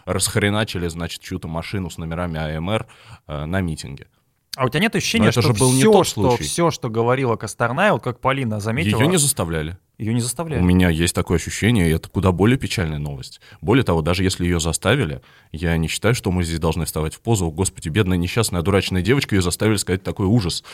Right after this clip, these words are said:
Speaker 1: Она совершенно искренне, э, считает, что она должна была извиниться, я полагаю. Как? Как это возможно? Ты пони-, я еще раз повторюсь, это спортсмен мирового уровня,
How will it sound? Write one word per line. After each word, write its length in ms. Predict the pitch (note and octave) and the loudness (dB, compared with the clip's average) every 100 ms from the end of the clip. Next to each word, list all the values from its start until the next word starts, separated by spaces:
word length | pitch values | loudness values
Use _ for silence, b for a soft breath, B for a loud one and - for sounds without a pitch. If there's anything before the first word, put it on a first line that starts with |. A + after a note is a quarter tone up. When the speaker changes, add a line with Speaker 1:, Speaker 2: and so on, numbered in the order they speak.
| B | B
Speaker 1:
Она 200 | - A#2 | -2 0
совершенно 400 | A#2 A2 D3+ B2+ | 0 0 2 4
искренне, 560 | G2+ B2 - G2+ F#2+ D2 | 4 2 0 0 0 0
э, 240 | D#2 F2 | 2 2
считает, 300 | D#2+ - C3+ | 2 0 0
что 100 | - | 2
она 80 | G#2+ | 2
должна 280 | F2+ E2+ A2+ | 2 2 2
была 180 | G2 G#2 | 4 4
извиниться, 500 | F2+ F#2 F#2 F3+ - | 2 2 2 2 0
я 120 | F2 E2 | 0 0
полагаю. 540 | E2+ F2 F2+ D#2 C#2+ B - | 2 2 4 2 -2 B 0
Как? 460 | C#3+ C#3 - - _ | 0 0 -4 -20 _
Как 240 | D3+ D3 | 0 0
это 120 | A#2+ G#2+ | 0 0
возможно? 440 | G#2+ A#2 B2 F#2 | 0 2 0 -2
Ты 100 | G2+ | -6
пони-, 160 | C#3 C#3+ | -6 -2
я 140 | B2+ | -2
еще 240 | B2 D#3+ | 0 -2
раз 80 | F3 | -4
повторюсь, 540 | - - B2 G2+ E2 b b b | -8 -6 -4 -4 -8 b b b
это 140 | - G#2 | -8 -6
спортсмен 440 | - G#2 C3 C3+ | -6 -2 0 2
мирового 420 | B2 G#2+ G2+ B2 | 4 2 2 2
уровня, 460 | D#3 D3 F#2 E2 | 2 2 0 -4